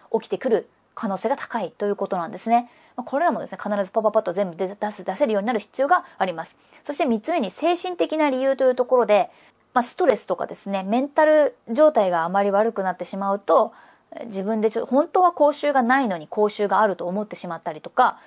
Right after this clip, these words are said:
まあ、ブラキシズムですね、もうストレスによってギリギリギリギリやってしまったりとか、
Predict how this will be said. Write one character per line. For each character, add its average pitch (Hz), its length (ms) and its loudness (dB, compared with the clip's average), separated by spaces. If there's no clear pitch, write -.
ま 190 80 -8
あ、 - 20 -10
ブ 202 100 0
ラ 208 120 4
キ - 100 -16
シ 214 120 -6
ズ 180 100 -4
ム 160 80 -10
で 156 80 -14
す - 100 -10
ね、 226 160 4
も 170 300 -4
う - 40 -20
ス - 140 -12
ト 240 100 4
レ 202 80 0
ス - 120 -12
に 185 60 -6
よ 175 60 -6
っ - 20 -12
て 180 100 -8
ギ 180 120 -4
リ 202 100 0
ギ 180 100 -4
リ 185 100 -6
ギ 202 120 0
リ 190 80 0
ギ 170 80 -4
リ 170 60 -6
や 175 100 -2
っ - 40 -20
て - 80 -12
し 190 100 -10
ま 185 100 -6
っ 180 60 -10
た 196 100 0
り 175 100 -2
と - 100 -8
か、 165 200 0